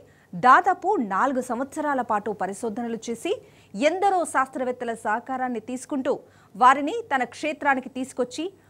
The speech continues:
వారి సలహాలతో మార్పులు చేర్పులు చేసి ప్రస్తుతం మన తెలంగాణకే కాకుండా దేశానికే వన్నె తెచ్చిన డాక్టర్ శ్రీనివాసరావుకి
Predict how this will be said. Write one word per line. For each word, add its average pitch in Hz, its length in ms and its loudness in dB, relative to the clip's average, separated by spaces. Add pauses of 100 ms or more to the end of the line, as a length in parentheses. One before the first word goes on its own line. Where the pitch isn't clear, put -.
(140)
వారి 320 300 6
సలహాలతో 294 680 0
మార్పులు 233 520 -2 (100)
చేర్పులు 226 300 -4 (140)
చేసి 247 320 -8 (360)
ప్రస్తుతం 311 400 0 (200)
మన 240 160 -4
తెలంగాణకే 254 680 -2
కాకుండా 220 500 -4 (200)
దేశానికే 254 640 0
వన్నె 202 260 -4
తెచ్చిన 214 340 -6
డాక్టర్ 214 300 -4
శ్రీనివాసరావుకి 302 880 -2